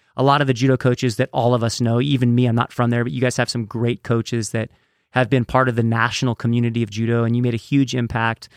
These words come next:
You've come to San Jose, and you've had a huge impact in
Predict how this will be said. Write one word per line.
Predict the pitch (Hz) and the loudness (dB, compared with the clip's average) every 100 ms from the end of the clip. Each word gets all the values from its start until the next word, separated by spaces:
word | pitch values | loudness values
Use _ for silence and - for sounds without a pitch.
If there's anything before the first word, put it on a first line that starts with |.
| - - _ - | -20 -20 _ 0
You've | 127 - | 0 2
come | 143 151 | 0 2
to | 147 | 0
San | 139 139 | 2 2
Jose, | 131 113 120 120 117 120 - - | 2 2 2 2 2 -2 -4 -4
and | 120 117 123 | 0 2 2
you've | 131 | 0
had | 135 123 | 0 -2
a | |
huge | - - 143 127 | -2 0 0 2
impact | 127 123 127 120 - - | -2 0 -2 -2 -8 -10
in | 131 123 117 117 | -4 0 0 -2